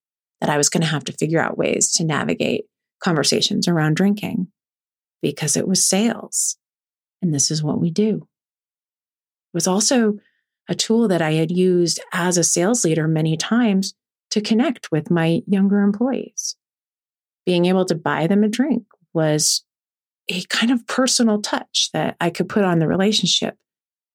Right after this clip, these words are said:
that helped create some loyalty and just some sense of, "Hey, we know each other and I got you and I see you as a human."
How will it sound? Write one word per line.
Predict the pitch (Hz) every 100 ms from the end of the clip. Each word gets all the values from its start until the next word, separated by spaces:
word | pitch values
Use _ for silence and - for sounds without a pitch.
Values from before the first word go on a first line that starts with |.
| _ -
that | 190 -
helped | 214 214
create | - 220 165 156 160 - _ _ -
some | - 247
loyalty | 208 208 202 208 208 202 202 220
and | 214
just | 269 -
some | 254
sense | 233 240 226 -
of, | 185 170 - _ _ _ _
"Hey, | 262 - 156 _ 208
we | 214
know | 220 175
each | 175 185
other | 170 180 190
and | 156
I | 175
got | 190 160 156 -
you | 165
and | 165 151 -
I | 160
see | - 214
you | 190 160 156
as | 170
a | 170
human." | 214 170 -